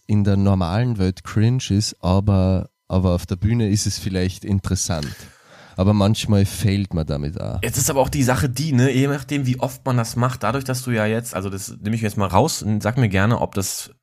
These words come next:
Speaker 2: ob du das anders siehst. Du bist ja primär im Film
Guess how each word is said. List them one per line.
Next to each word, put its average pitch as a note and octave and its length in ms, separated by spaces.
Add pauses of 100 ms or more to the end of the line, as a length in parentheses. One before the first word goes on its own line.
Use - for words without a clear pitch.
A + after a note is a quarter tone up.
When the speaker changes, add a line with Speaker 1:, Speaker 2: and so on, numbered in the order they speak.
Speaker 2:
ob - 180
du - 80
das G2+ 200
anders B2 280
siehst. A2 280 (280)
Du C3+ 100
bist F3+ 180
ja D3 80
primär A2+ 480
im G#2 120
Film A2+ 600